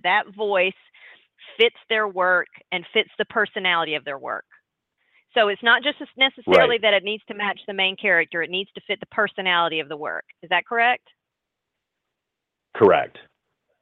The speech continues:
Speaker 1: Okay. And then they do need to listen to the different genders. And if there's accents, they may need to have you try out with the accents, correct?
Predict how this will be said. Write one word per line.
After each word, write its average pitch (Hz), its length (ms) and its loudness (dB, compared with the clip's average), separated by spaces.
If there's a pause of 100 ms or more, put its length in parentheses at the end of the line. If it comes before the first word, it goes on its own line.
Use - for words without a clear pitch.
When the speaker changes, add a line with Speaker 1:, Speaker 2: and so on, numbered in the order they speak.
(380)
Speaker 1:
Okay. 180 380 2
And 190 220 -2
then 247 320 2
they 254 100 4
do 247 300 -4
need 277 240 0
to 277 120 -2
listen 220 580 -4 (320)
to 240 100 -4
the 196 100 -4
different 208 400 -2
genders. 160 460 -2 (100)
And 269 160 2
if 381 120 0
there's 285 180 4
accents, 262 540 0
they 226 120 2
may 247 220 0
need 262 300 -6
to 226 380 -4
have 214 180 0
you 202 60 -8
try 196 260 0
out 185 140 0
with 175 80 -10
the 170 100 -2
accents, 135 560 -4
correct? 185 380 -4